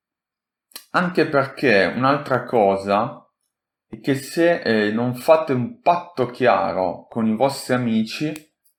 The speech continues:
quando c'è qualche problema, qualcosa che secondo voi va storto, voi non potete neanche più lamentarvi col vostro amico,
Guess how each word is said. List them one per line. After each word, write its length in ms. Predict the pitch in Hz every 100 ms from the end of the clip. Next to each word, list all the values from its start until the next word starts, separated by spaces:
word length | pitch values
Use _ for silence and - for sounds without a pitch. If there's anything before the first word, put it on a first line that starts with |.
| _ _ _ _
quando 500 | _ 151 175 180 156
c'è 240 | 131 151 -
qualche 380 | 160 147 - 131
problema, 800 | - 143 127 127 127 139 139
qualcosa 600 | - 120 117 - 127 117
che 640 | 117 - 107 95 - - _ _ _
secondo 560 | _ - 120 120 113 110
voi 180 | 117 113
va 120 | 117
storto, 960 | - - 120 110 110 - 147 147 - - _ _ _ _ _ _
voi 380 | 127 147 160 175
non 160 | 147
potete 400 | 135 139 143 131
neanche 680 | 135 139 160 143 131 - 110
più 140 | - 120
lamentarvi 800 | 110 104 107 107 110 107 107 101
col 220 | 101 95
vostro 380 | 98 101 - 98
amico, 720 | 95 92 87 85 87 -